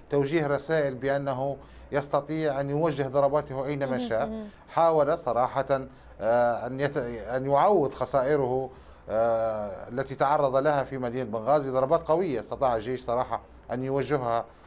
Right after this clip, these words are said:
Speaker 1: للتنظيم في مدينة بنغازي. أيضًا الجيش يحاصر، آه، مدينة درنا،
Speaker 2: نعم.
Speaker 1: وهناك صراع حاد داخل مدينة درنا ما بين، آه، آه، تنظيم القاعدة، الجناح العسكري للجماعة الليبية المقاتلة، وأيضًا،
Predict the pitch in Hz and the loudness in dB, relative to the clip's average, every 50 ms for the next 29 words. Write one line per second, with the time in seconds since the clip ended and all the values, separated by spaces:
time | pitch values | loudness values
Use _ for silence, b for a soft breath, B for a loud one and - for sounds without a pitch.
0 | B B - 147 143 143 - 131 120 113 104 127 151 165 151 127 - 123 120 117 | B B -4 -4 -2 0 0 -2 -2 -2 -4 -6 -4 -4 -6 -6 -8 -8 -8 -6
1 | 117 110 117 110 98 92 113 110 110 123 143 156 151 131 143 151 - 196 208 196 | -6 -6 -8 -8 -6 -6 -6 -6 -2 -2 0 0 -2 -2 -6 -4 0 2 2 4
2 | 185 185 175 160 143 143 165 175 170 - 160 147 - 160 170 165 160 - - 147 | 4 2 0 0 -2 -2 -2 -2 -2 -2 -2 -2 0 2 2 2 2 0 -4 -8
3 | 147 - B B B B B B B - 117 117 120 117 117 110 - - 139 139 | -8 -10 B B B B B B B -2 0 0 0 0 -2 -4 -4 -4 -4 -4
4 | 123 147 143 131 113 107 107 143 143 147 147 143 139 139 123 - - 107 98 92 | -2 -2 -4 -4 -4 0 0 0 2 2 0 -2 -2 -2 -4 -6 -8 -10 -12 -8
5 | - 127 131 135 151 156 170 160 165 - - 170 175 190 190 180 160 - - - | -4 -2 -2 0 0 0 0 -2 -2 -2 2 2 4 6 4 4 2 0 -2 -2
6 | - 208 202 185 139 117 127 156 160 156 - 147 127 123 123 123 131 117 107 147 | 0 2 2 2 0 2 2 2 2 2 0 -4 -4 -4 -4 -4 -6 -4 0 0
7 | 151 147 143 139 135 131 131 131 123 - 147 151 147 143 143 B B B B B | 0 2 0 -2 -2 -2 -2 -4 -2 -2 -4 -4 -4 -6 -10 B B B B B
8 | B B B - 110 120 120 120 120 117 117 104 101 - - 107 113 117 113 110 | B B B -4 -2 0 2 2 0 0 -4 -6 -10 -12 -10 -8 -6 -4 -4 -4
9 | 107 107 107 - 143 147 147 156 165 151 139 123 - - 156 151 147 143 135 139 | -4 -6 -4 -2 0 0 0 0 -2 -2 -2 -2 2 4 4 4 4 4 2 0
10 | 123 135 131 131 127 127 120 104 104 131 139 151 151 135 - 120 120 117 117 143 | 0 0 0 0 0 -2 -4 -4 -2 0 0 2 0 0 -2 -6 -6 -2 -2 -2
11 | 143 143 - - 123 120 123 123 123 113 B B B B B B B B 104 127 | -2 -2 -4 -4 -4 -4 -4 -6 -6 -8 B B B B B B B B -4 -4
12 | 131 123 110 127 135 139 135 127 120 117 117 110 131 131 117 113 117 - - 160 | -2 -2 -2 -2 -2 0 0 0 -2 -4 -4 -4 -4 -4 -4 -4 -4 0 2 2
13 | 165 160 165 156 151 151 151 147 151 160 190 202 190 - - 190 185 151 156 165 | 2 2 0 -2 0 2 2 4 4 6 6 6 4 4 4 2 2 2 0 -4
14 | 165 | -4